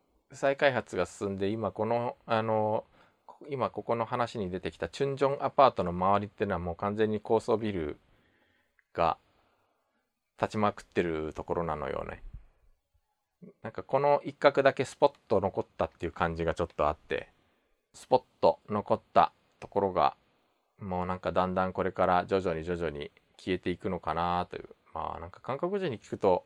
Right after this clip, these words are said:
やっぱり、あの、古い建物は残してほしいという、寂しいから、やっぱり貴重な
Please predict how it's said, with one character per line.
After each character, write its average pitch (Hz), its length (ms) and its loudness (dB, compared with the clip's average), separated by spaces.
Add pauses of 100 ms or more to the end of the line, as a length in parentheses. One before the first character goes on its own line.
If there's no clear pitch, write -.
(140)
や 110 60 -12
っ - 80 -14
ぱ 117 100 2
り、 85 220 -4 (880)
あ 95 100 -6
の、 90 280 -6
古 143 180 0
い 156 40 -2
建 123 260 0
物 120 200 0
は 98 60 2
残 98 260 -2
し - 80 -14
て 131 80 -6
ほ 104 100 -2
し 120 300 2
い 104 40 -4
と 95 160 2
い 85 300 0
う、 - 80 -4 (140)
寂 113 240 -2
し - 120 -16
い 131 40 -8
か 123 140 6
ら、 101 120 2
や 104 80 -6
っ - 20 -12
ぱ - 140 -2
り 101 160 -4 (240)
貴 - 180 -8
重 120 120 6
な 120 240 4